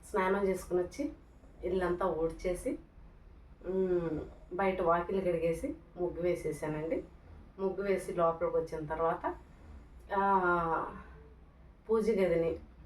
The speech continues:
అదే నిన్నటి పువ్వులు ఉంటాయి కదా, ఆ పువ్వులన్నీ తీసేసుకుని క్లీన్ చేసుకుని కొత్తగా పూలు పెట్టుకుని నా పూజను ప్రారంభించాను. ఏదో నాకు ఉన్న నైవేద్యాన్ని సమర్పించుకుని, ఆ,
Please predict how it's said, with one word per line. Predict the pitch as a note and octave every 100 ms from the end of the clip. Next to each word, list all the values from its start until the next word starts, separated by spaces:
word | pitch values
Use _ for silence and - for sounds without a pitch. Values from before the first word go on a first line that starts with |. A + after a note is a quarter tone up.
| - F3+
అదే | A3+
నిన్నటి | F#3+ G#3+ A3 G#3+
పువ్వులు | - F3+ F3+
ఉంటాయి | E3+ D#3+ D#3
కదా, | D#3+ - - - - E3
ఆ |
పువ్వులన్నీ | E3 D#3+ E3 E3 D#3+ E3
తీసేసుకుని | D#3+ D3+ D3 D3+ - F#3 D4 - - - - - -
క్లీన్ | E3+ D#3+ E3
చేసుకుని | D#3+ - G#3 D4 - -
కొత్తగా | E3 E3 D#3+
పూలు | E3 - D#3 D3+
పెట్టుకుని | D#3 - G#3 A#3 D#4 - - - - - - - - - -
నా | F3 E3 D3+ E3
పూజను | E3+ F#3+ F3+
ప్రారంభించాను. | D#3 D3+ D3 D3 D3 D#3+ F3 - - F3
ఏదో | F3 - - - - -
నాకు | E3+ F#3+ G3 F#3+ F3+ E3 D#3+ - - - -
ఉన్న | F3+ G3 G3+ -
నైవేద్యాన్ని | F3 E3 D#3+ D#3+ D3+ D#3+ D#3
సమర్పించుకుని, | - D3 D3 - D3 - - - - - - - - - - -
ఆ, | F#3+ F#3 F3+ F3 E3 D#3 D3 -